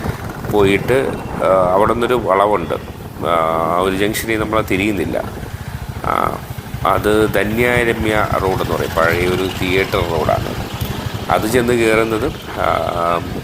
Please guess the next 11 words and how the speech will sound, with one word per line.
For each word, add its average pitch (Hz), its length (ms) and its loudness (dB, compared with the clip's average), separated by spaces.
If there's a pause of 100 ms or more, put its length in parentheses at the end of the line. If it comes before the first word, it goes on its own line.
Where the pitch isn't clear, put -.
(280)
ആയുർവേദ 101 480 2 (460)
കോളേജ് 87 440 2
ജംഗ്ഷനിലാണ്. 82 600 -2 (920)
അതും 117 200 2 (100)
ഒരു 117 340 4
ശരിക്കും, 117 340 0 (240)
ആ, - 20 6 (440)
തി-, 104 200 0
തിരുവനന്തപുരത്തിൻ്റെ 101 880 0 (140)
മുഖഛായ, 95 640 0 (920)
ആ, - 20 6